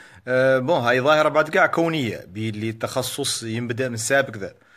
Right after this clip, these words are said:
احنا هو مثلًا بدأنا يك ساعة، مم، للو-، التخصص، آه، دوز ans، دوز ans، دي كان ميدسين جنرال إلى سبيسياليتي.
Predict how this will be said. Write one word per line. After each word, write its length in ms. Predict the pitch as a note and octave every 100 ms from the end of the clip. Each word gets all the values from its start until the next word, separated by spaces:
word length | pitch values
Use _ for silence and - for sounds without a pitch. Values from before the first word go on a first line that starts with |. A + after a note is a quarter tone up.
| - - _ F#2
احنا 240 | - A#2 A#2
هو 140 | A#2
مثلًا 380 | A#2 A2+ A2+ G2+
بدأنا 320 | G2 G#2+ G#2+
يك 160 | G#2+ -
ساعة، 600 | - G#2 G2+ G#2 G2 G2+
مم، 1120 | F2 E2 F2 - G#1 G2+ F#2+ G1+ F#2+ F#2 F2+
للو-، 380 | G2 F#2 G2 F#2+
التخصص، 720 | - G#2 G#2 - A2 - - - G#2
آه، 280 | G2+ G2+ G2+
دوز 380 | G2 A#2+ B2+ A2
ans، 300 | A2+ A#2+ C#3
دوز 360 | A2 B2+ C3 B2+
ans، 280 | B2+ C3 B2 - - - -
دي 100 | G#2
كان 180 | G2+ B2+
ميدسين 320 | A#2 A2+ B2+
جنرال 400 | A#2 A#2 A2 A#2
إلى 180 | A#2+ A2
سبيسياليتي. 800 | - A2 - G2 G2 - F2+ E2